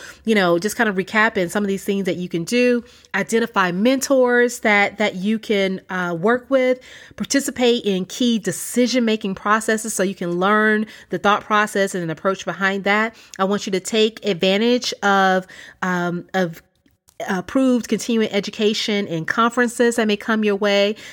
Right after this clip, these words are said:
Study contracts and proposals and policies and various procedures that are being used within your facility and then, or your organization, and then intentionally build your network. So guys, I hope this helps you really navigate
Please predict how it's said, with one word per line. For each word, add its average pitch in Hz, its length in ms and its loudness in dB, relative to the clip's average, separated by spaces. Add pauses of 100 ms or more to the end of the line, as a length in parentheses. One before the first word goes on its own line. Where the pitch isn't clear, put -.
Study 247 460 2
contracts 247 640 0
and 185 80 -4
proposals 202 520 -2
and 160 100 -4
policies 208 880 -2
and 160 180 -2
various 185 280 0
procedures 233 800 0 (280)
that 214 180 2
are 208 80 0
being 190 300 0
used 226 380 2
within 208 180 -2
your 180 100 0
facility 247 640 0 (300)
and 262 220 0
then, 330 420 0
or 240 120 0
your 226 100 -2
organization, 226 720 -2 (240)
and 233 160 2
then 277 140 4
intentionally 208 1040 0 (400)
build 214 500 2
your 185 480 -4
network. 165 640 -8 (480)
So 240 360 0
guys, 240 260 0
I 262 80 -2
hope 294 260 0
this 240 160 0
helps 240 340 -2
you 247 320 -2
really 269 400 0
navigate 240 840 0